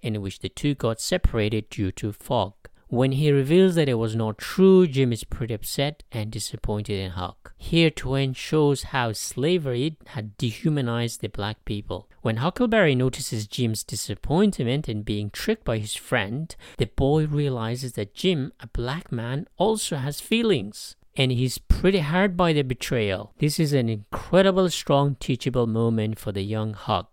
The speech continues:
who for the very first time perhaps sees Jim as a full human being. He describes Jim as being white on the inside, meaning he's a human being despite society teaches him otherwise. But Huckleberry still has a dilemma.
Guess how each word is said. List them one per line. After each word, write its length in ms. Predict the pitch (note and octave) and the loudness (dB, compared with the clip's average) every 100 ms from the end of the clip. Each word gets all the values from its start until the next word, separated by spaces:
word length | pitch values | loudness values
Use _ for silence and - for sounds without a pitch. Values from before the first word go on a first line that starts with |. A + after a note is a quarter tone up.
| - | -12
who 180 | - A#2 | -2 -2
for 180 | - G#2 | 0 -2
the 100 | G2+ | -2
very 300 | A#2 C#3+ G3+ | -2 0 0
first 400 | - F3 D#3 - | 0 -2 -2 -2
time 240 | C#3 A#2+ | -2 -2
perhaps 440 | A#2 G#2+ A2+ A2 - | -4 -6 -6 -6 -6
sees 260 | A#2 G2+ | -4 -4
Jim 260 | - A2 G#2+ | -4 -2 -2
as 160 | G2 | -4
a 60 | G2+ | -8
full 480 | - - A2 A2+ A2+ | -12 -6 -4 -2 -6
human 500 | A2 - G2+ G2 F#2+ | -8 -6 -6 -6 -4
being. 320 | G2+ G2+ F#2+ _ | -6 -6 -14 _
He 200 | - F3 | 0 2
describes 580 | F3 - G3+ G3+ G3 D3+ | 2 0 2 4 2 2
Jim 240 | E3 D#3 | 2 4
as 180 | C3+ B2 | 2 0
being 460 | A#2+ C#3 A#2+ G#2 G#2+ | 0 0 2 -2 0
white 400 | A#2+ D3+ G3 - | 2 2 0 -2
on 160 | C3+ A2 | -4 -4
the 220 | A#2+ C#3+ | -4 -2
inside, 480 | D3+ D3 C3+ G2+ A2 - | -2 -2 -4 -4 -6 -4
meaning 380 | B2+ C#3 C#3 B2+ | 0 2 2 0
he's 200 | C3 C3 | 0 -2
a 60 | |
human 480 | B2+ - E3+ D3+ C3+ | -6 -2 2 2 2
being 240 | D#3 C3 | 2 2
despite 520 | A#2 A#2 - C3 E3 E3 | 0 -6 -2 0 0 0
society 600 | - - C3+ B2+ B2+ A#2+ | -4 -2 0 0 -2 -4
teaches 520 | - A2 G2+ A2 - | -4 -6 -4 -8 -6
him 280 | G2+ G#2 C#3+ _ | -6 -6 -10 _
otherwise. 760 | - C#3+ B2+ G#2 F#2 - - - - _ | -8 -6 -4 -4 -6 -10 -14 -14 -20 _
But 160 | A2+ G#2+ | -2 2
Huckleberry 600 | C3+ - C3+ C3 B2 A2+ | 0 0 0 0 0 -2
still 240 | - D#3+ | -4 -2
has 160 | D#3 C#3+ | -2 -6
a 60 | |
dilemma. 640 | B2 G2+ G#2+ A2+ A2+ F#2+ | -4 -2 -2 -2 -2 -4